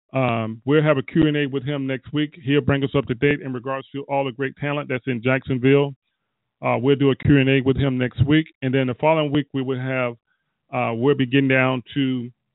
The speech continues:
getting close to our first two camps in December. And then in Jan-, in December, we will have T A Scouting Scoop on in December.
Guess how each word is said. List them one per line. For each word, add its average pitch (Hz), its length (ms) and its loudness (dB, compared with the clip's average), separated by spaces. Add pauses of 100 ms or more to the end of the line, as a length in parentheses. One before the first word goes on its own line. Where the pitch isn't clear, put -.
(280)
getting 151 160 6
close 156 360 4
to 151 180 4
our 123 240 2
first - 220 0
two 139 80 -8
camps 143 280 -8
in 123 100 -10
December. 143 560 -4 (520)
And 139 120 -2
then 143 180 4
in 123 120 0
Jan-, 147 320 2
in 139 200 -2
December, 151 440 0
we 143 220 0
will 135 180 0
have 135 320 -2
T 147 220 -2
A 135 180 0
Scouting 139 400 -2
Scoop - 320 -8
on 131 340 -6
in 131 140 -6
December. 110 580 -4